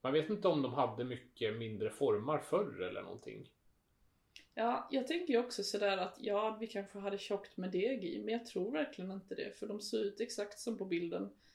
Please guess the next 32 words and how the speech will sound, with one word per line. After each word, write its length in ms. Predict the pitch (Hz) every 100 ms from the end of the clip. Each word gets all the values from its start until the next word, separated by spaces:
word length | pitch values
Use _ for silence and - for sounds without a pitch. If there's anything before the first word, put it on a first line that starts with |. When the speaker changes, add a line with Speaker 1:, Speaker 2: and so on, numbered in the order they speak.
| _ -
Speaker 2:
Jag 140 | -
tror 160 | - 202
hade 160 | 202
vi 140 | 202 208
gjort 340 | 202 - -
tunnare 460 | - 240 240 175 -
hade 180 | 180 240
de 120 | 254
ju 60 | 175
blivit 220 | - -
brända 460 | - - 185 220
på 180 | 247 -
den 180 | - 196
tiden, 400 | 196 - - 202
så. 240 | - 196 -
Speaker 1:
Ja, 540 | 208 156 139 117 - - -
jag 160 | 147
tycker 220 | 208 208 160
de 120 | 135
såg 120 | 117
ut 220 | 135 139
exakt 420 | 110 - 120 -
som 180 | - 110
på 100 | 101
bilden 500 | 98 104 107 107 104
i, 20 | 107 110
i, 480 | 107 104 107 104 - _ _ _ _ 110
i 260 | 107 98 - 123
degmängd 1120 | 110 107 92 101 104 - - 110 143 82 90
i 60 |
alla 220 | 101 - -
fall. 280 | 104 104